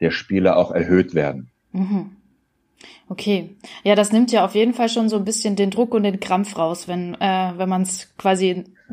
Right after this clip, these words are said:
Speaker 2: wie so ein Spiel, man rückt halt vor, ne, von Spielfeld zu Spielfeld und bewegt sich dann, du hattest so vier Phasen genannt. Äh, was war das nochmal? Ähm, Akquise, Ange-,
Speaker 1: Analyse,
Speaker 2: Analy-
Speaker 1: Angebot und Abschluss.
Speaker 2: Ja.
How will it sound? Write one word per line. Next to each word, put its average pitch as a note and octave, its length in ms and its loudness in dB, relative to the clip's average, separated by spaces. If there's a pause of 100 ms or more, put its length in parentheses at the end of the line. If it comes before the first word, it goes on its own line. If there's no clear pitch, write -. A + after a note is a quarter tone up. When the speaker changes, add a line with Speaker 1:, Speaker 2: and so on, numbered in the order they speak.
Speaker 2:
wie G3 180 -2
so G3 120 -2
ein G3 80 0
Spiel, A3 360 4
man F#3 160 2
rückt G3+ 220 0
halt F#3+ 180 4
vor, G#3 420 4
ne, F#3+ 200 0
von G3 140 -6
Spielfeld G3+ 500 -2
zu - 80 -8
Spielfeld G#3+ 560 -2
und G3 100 -2
bewegt F#3+ 360 -6
sich G3 140 -10
dann, G3 220 0 (420)
du G3+ 60 0
hattest G3 200 0
so G3 60 -6
vier A#3 220 2
Phasen A#3 440 2
genannt. A3+ 520 0 (420)
Äh, G3 460 2 (840)
was G3+ 200 -4
war G3+ 100 2
das G3+ 180 0
nochmal? G3+ 680 0
Ähm, G3 760 -4
Akquise, A3 760 2 (1160)
Ange-, F#3+ 340 -2 (180)
Speaker 1:
Analyse, F2 380 0
Speaker 2:
Analy- G#2 460 2
Speaker 1:
Angebot G2 840 2
und F2 280 -2
Abschluss. C#3 420 0
Speaker 2:
Ja. G3 220 -2